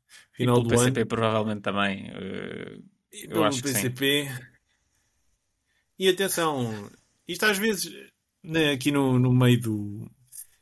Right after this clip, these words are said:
Speaker 2: do discurso político, ehm, no diabo, eh,
Speaker 1: É que no,
Speaker 2: é que
Speaker 1: o,
Speaker 2: se vê
Speaker 1: o detalhe,
Speaker 2: os
Speaker 1: o detalhe tá nos,
Speaker 2: o
Speaker 1: tá
Speaker 2: tá-,
Speaker 1: nos
Speaker 2: tá
Speaker 1: diabos.
Speaker 2: no, tá no,
Speaker 1: Eh, eh.
Speaker 2: exatamente.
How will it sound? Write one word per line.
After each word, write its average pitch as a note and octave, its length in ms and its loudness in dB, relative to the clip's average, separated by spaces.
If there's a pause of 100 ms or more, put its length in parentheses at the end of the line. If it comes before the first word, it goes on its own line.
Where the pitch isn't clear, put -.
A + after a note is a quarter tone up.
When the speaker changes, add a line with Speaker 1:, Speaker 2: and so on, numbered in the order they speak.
(960)
Speaker 2:
do F3 140 -2
discurso - 380 2
político, E3 560 0 (420)
ehm, C#3 1040 0
no D#3+ 160 0
diabo, C#3+ 500 0 (220)
eh, C3 580 2 (280)
Speaker 1:
É A#2+ 80 -2
que - 140 -12
no, B2+ 120 -4
Speaker 2:
é A#2+ 60 -2
que C3 80 2
Speaker 1:
o, B2+ 40 2
Speaker 2:
se B2+ 120 0
vê B2+ 140 6
Speaker 1:
o A#2+ 40 6
detalhe, B2+ 180 6
Speaker 2:
os - 200 -6
Speaker 1:
o A#2+ 140 -4
detalhe A#2 340 -2
tá A#2 100 -2
nos, A2 240 -4
Speaker 2:
o B2 140 -10
Speaker 1:
tá F3+ 140 2
Speaker 2:
tá-, F3 40 4
Speaker 1:
nos F#3+ 100 -4
Speaker 2:
tá D#3 100 0
Speaker 1:
diabos. C3+ 180 -4
Speaker 2:
no, C3 80 -10
tá - 180 0
no, B2 160 0
Speaker 1:
Eh, A2+ 40 -2
eh. G#2+ 120 -8 (320)
Speaker 2:
exatamente. B2 640 -2